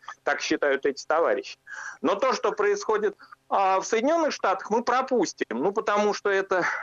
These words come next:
а, ну, ну, бывает, наверно, да, возникла такая ситуация. Справятся американцы и опять будут нас учить, как необходимо строить межнациональные отношения.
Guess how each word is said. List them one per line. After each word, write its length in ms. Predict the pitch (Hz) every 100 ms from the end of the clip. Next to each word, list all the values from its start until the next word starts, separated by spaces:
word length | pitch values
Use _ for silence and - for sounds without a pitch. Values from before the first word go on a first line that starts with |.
| -
а, 360 | - 160 156 165
ну, 200 | 190 294 -
ну, 260 | 202 233 311
бывает, 640 | 233 127 131 247 254 -
наверно, 640 | 135 123 392 523 330 220
да, 320 | 135 147 226
возникла 560 | 185 139 123 151 214 220
такая 340 | 151 143 160
ситуация. 640 | 135 - - 180 240 - 151
Справятся 600 | - 233 339 320 - 185
американцы 680 | 180 165 160 254 320 -
и 40 | 190
опять 460 | 170 240 277 269
будут 340 | 165 196 240 220 - - - -
нас 320 | 135 196 262
учить, 480 | 233 - 180 240 -
как 280 | 160 226 220
необходимо 600 | 180 175 151 147 220 202
строить 380 | - 165 202 196
межнациональные 760 | 156 151 156 151 151 165 180
отношения. 460 | 180 180 180 135 113